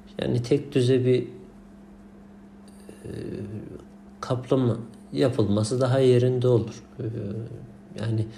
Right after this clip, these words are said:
arka dişlerle beraber hani bütünlüğü de sağlamak açısından illa bağlı olsun demiyorum ama dişler zayıfsa bağlantı yapılabilir.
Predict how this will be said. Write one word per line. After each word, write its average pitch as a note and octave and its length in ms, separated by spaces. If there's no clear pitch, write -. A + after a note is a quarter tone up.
arka A2+ 320
dişlerle A2 600
beraber G#2 440
hani A2 280
bütünlüğü G#2+ 500
de G#2+ 80
sağlamak G#2+ 560
açısından A2+ 500
illa B2 340
bağlı B2+ 300
olsun C3 380
demiyorum C#3+ 440
ama E3+ 240
dişler C3 300
zayıfsa C3+ 580
bağlantı C#3 680
yapılabilir. A2 520